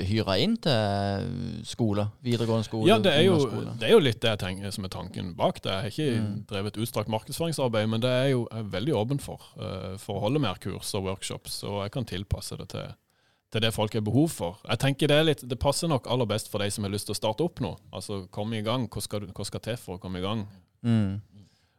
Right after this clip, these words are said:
Speaker 2: Og det er veldig gøy å finne ut at det er liksom den workshop-formen som fungerer best for ungdom da, der de får prøve seg mye. Det må ikke være for mye PowerPoint.
Speaker 1: Har Mandal videregående fått seg en podcast? Har du hatt, har du hatt noen kurs der?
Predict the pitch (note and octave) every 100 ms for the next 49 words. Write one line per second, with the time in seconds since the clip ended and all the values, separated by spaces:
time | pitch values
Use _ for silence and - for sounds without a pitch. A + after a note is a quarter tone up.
0 | - G2 G#2 G2+ G#2+ G2+ G2 G2 A#2+ C3+
1 | D3+ D3 D3 D#3 B2+ B2+ B2+ B2+ A#2 B2
2 | A2 G#2+ A2+ - A2+ - F#2 F2 F2+ G2+
3 | E2+ E2+ D2+ - F#2+ G2 G2 E2+ G#2 -
4 | - C3 G#2 F#2 B2+ D3 - - - A#2+
5 | F#2+ F#2 F2+ F#2 - F#2 G#2 A2 G#2 D#2+
6 | B1+ A#2 _ - - _ _ G#2 A2 C#3+
7 | G#2+ - F2+ D#2+ G#2 G2 D2+ - _ -
8 | B2+ C#3+ B2 C3+ C#3+ D#3 C3+ A#2+ A#2+ B2
9 | C#3+ D#3+ C#3+ A2+ G#2+ G#2 F#2+ F2 D#2 -
10 | - - G2+ G#2 G2 G#2+ - G#2 D#2 G2+
11 | G#2+ D#3 G#2+ - A#2+ - D#3